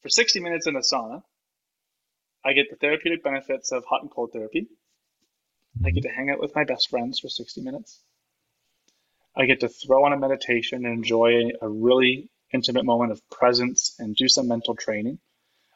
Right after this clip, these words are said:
Speaker 1: Oh, and I get to have a tremendous meal with my loved ones after and have that sense of community and connection, all within that same period of time.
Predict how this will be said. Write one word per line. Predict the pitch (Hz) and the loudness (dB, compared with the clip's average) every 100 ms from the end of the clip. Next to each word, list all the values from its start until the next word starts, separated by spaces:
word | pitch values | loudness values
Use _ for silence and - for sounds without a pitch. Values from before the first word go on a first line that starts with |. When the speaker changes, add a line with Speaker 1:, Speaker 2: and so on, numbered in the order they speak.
| - | -2
Speaker 1:
Oh, | 143 | 2
and | 127 | 4
I | |
get | 127 139 | 4 2
to | 135 | 2
have | 131 127 | 2 2
a | |
tremendous | 120 - 117 120 120 - | 0 -2 0 2 0 0
meal | 113 120 120 110 | 0 2 4 2
with | 110 | 0
my | 110 | 2
loved | 113 113 | 2 2
ones | 117 107 | -2 -2
after | 120 113 110 - | -4 -4 -6 -6
and | 110 | -4
have | 113 110 | -4 -6
that | - | -8
sense | - 110 - | -10 -8 -4
of | 110 - - | -4 -4 -2
community | 120 113 117 110 110 | 0 2 2 2 0
and | 104 | -2
connection, | - 113 110 - - 156 _ _ _ _ - | -6 -10 -8 -6 -6 -10 _ _ _ _ 4
all | 135 139 | 6 4
within | 135 131 | 0 -6
that | 123 | -4
same | - 120 | -4 -6
period | 117 120 110 | -6 -6 -6
of | - | -8
time. | 123 120 - | -10 -10 -12